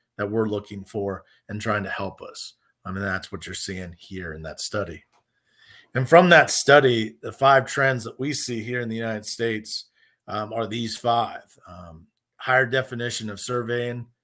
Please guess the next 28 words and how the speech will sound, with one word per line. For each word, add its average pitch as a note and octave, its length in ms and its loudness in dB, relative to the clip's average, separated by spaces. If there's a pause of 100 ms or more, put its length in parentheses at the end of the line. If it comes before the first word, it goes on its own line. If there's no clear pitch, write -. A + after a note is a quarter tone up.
(120)
and G2+ 140 -12
geolocation, B2 1000 -4 (340)
bringing B2 340 -2
that A#2+ 340 -4 (420)
to G#2 80 -14
make A2 240 -6
better A#2+ 180 -2
decisions A2+ 760 -6 (440)
in A2+ 140 -6
the A2+ 60 -4
bim A2+ 280 -2
world. A#2+ 420 -2 (140)
We've G2+ 160 -10
been A2 340 -4 (200)
limited A#2+ 600 -2
for A#2+ 120 -2
a A2+ 60 0
long A#2 260 0
time, A2+ 540 -2 (360)
especially A#2 460 0
here, B2 520 0 (300)
to A2 100 -8
just A#2 400 -4
focusing B2 520 0
on A2+ 360 0
trying A#2 360 -2
to G#2 60 -6
solve A#2 580 2